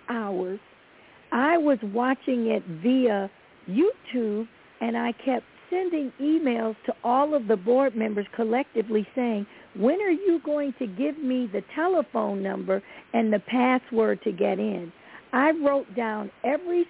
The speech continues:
single person that gave their name and what city they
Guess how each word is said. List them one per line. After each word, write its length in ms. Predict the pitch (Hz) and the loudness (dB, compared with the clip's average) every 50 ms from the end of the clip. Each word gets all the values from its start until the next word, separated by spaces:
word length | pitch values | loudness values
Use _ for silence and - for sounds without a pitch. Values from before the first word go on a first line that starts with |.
| - - | -4 -4
single 380 | 311 302 285 269 285 285 277 | -2 -2 0 0 0 0 0
person 640 | - - - 285 240 240 247 - - 254 247 240 247 - - - - - - 190 185 | -2 -4 -2 0 0 0 0 -2 -4 -2 -2 -2 -2 -4 -8 -16 -20 -20 -10 -2 0
that 260 | 220 - 185 180 165 | 0 0 0 0 -2
gave 340 | 240 233 226 220 220 185 175 | 0 0 2 0 0 -2 -4
their 200 | 180 185 190 180 | -4 -4 -4 -4
name 560 | 180 185 214 233 247 262 262 269 269 269 - - - - - - - - | -4 -4 -2 -2 0 -2 -2 -2 -2 -4 -6 -8 -16 -20 -20 -20 -12 -8
and 240 | 208 208 196 190 180 | -6 -6 -6 -2 -2
what 160 | 208 214 - - - - - | -2 -2 -2 -4 -12 -4 -2
city 280 | 302 302 285 294 294 | 0 2 2 2 2
they 220 | 262 285 254 254 | 2 2 2 0